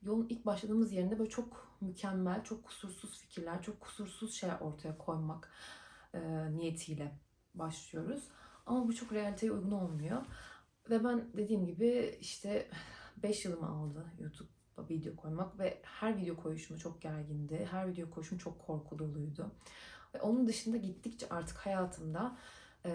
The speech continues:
korktuğum şeyleri bir şekilde eğer istiyorsam tabii ki, istemiyorsam zaten yapmam için bir neden yok. O şeyi gerçekten istiyorsam, hani toplum değil ya da başkaları değil, ben kendimden bunu istiyorsam, bu şeyi yapmak ve var olmak,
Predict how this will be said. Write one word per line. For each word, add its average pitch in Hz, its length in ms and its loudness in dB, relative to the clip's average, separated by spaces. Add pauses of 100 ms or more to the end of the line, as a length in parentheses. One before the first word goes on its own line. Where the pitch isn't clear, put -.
(560)
korktuğum 233 520 2
şeyleri 175 640 0 (1080)
bir 208 100 6
şekilde 175 500 0
eğer 202 300 4
istiyorsam 165 640 2
tabii 156 280 -2
ki, - 100 -10
istemiyorsam 175 600 -4
zaten 175 220 -2
yapmam 160 280 -4
için 160 280 -4
bir 165 60 0
neden 160 240 0
yok. 226 220 0
O 185 40 0
şeyi 202 200 2
gerçekten 190 520 0
istiyorsam, 170 680 -2
hani 160 200 -4
toplum 175 440 0
değil 170 160 -2
ya 165 60 0
da 160 120 0
başkaları 170 380 -4
değil, 170 180 -4
ben 180 180 2
kendimden 160 500 0
bunu 160 120 -2
istiyorsam, 165 680 -6
bu 180 60 -2
şeyi 180 220 2
yapmak 175 420 0
ve 160 120 -2
var 175 180 6
olmak, 160 440 2